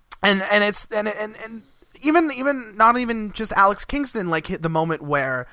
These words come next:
uh, the doctor asks Rory when they're about to go back for Amy and Day of the Moon, he says, "Do you, uh, remember being an Auton,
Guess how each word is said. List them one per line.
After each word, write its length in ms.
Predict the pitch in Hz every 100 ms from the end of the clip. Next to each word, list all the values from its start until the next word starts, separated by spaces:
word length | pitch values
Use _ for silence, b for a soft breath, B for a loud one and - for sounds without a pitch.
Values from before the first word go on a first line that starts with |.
| B B B
uh, 300 | 139 143 135 123
the 100 | 135
doctor 340 | 139 147 135
asks 360 | 117 131 - 131
Rory 460 | 135 139 143 139
when 200 | 127 127
they're 140 | 127 120
about 240 | 120 113
to 80 | 139
go 100 | 127
back 220 | 123 127
for 120 | -
Amy 300 | 117 131 131
and 140 | 123 117
Day 120 | 120
of 100 | 120
the 40 |
Moon, 200 | 151 208
he 80 | 160
says, 320 | 143 143 131 B B B
"Do 220 | 135 139 135
you, 560 | 135 139 135 131 127 b b b _
uh, 220 | 139 135 135
remember 960 | 143 143 143 139 131 127 127 131 151 -
being 260 | 135 131
an 80 | 127 -
Auton, 680 | 127 - 120 90 - 160